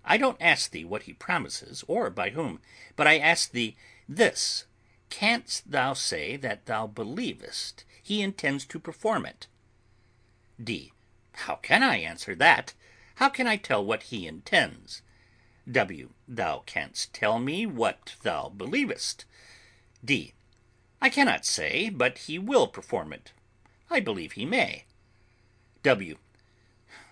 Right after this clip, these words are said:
Thou art but a double-tongued Christian, I doubt. Come, I'll ask thee another question. Wilt thou say that thou believest it, and that thou wouldst advise me to believe it,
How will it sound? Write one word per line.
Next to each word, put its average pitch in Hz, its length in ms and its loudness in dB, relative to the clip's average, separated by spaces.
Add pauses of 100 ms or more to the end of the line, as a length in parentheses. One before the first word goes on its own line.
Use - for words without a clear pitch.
Thou 135 340 6
art 160 400 2
but 156 200 2
a 123 120 2
double-tongued 170 1040 0 (100)
Christian, - 720 -6 (180)
I 92 120 -8
doubt. 95 420 0 (920)
Come, 180 340 4 (180)
I'll 190 220 4
ask 156 220 4
thee 135 140 0
another 120 280 2
question. - 560 -16 (580)
Wilt 220 340 6
thou 180 220 6
say 107 480 0
that 139 340 -6
thou 110 220 -4
believest 110 840 -4
it, - 260 -6 (300)
and 143 200 2
that 160 280 4
thou 165 280 8
wouldst 151 960 -4
advise 247 640 4
me 78 260 -12
to 104 100 -12
believe 233 420 -4
it, - 300 -16